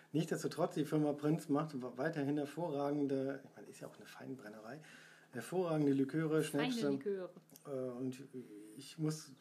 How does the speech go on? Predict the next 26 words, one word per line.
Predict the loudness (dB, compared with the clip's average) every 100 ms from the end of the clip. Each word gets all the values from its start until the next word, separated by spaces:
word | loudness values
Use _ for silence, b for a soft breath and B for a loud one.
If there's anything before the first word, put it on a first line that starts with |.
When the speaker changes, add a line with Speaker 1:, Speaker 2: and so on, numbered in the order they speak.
| -12
Speaker 1:
gestehen, | -6 2 4 4
ich | 0
hab | 0
die | -2
inzwischen | -2 -4 -2
auch | -2
schon | -2 -2
ein |
bisschen | 0 2
lieb | 0 2
gewonnen. | 2 6 4 6
Speaker 2:
Mhm. | 4 4 0 B B -4
Speaker 1:
Ähm, | 6 8 10 8 4 -6 _ _ _ _ _ -20 _
dennoch | 0 4 6 6 4 -4 -18 0
bei | 4
mir | 8 8
eine | 6
schwache | 0 -2 -2
sieben. | -2 -4 -8 _ _ _ _ _ _ _ -8
Speaker 2:
Okay, | -8 -6 -8 -8 -4
bei | 0
mir | 2
bleibt's | 4 2 0 -4
bei | 0
der | 2 4
acht. | 2 0 -16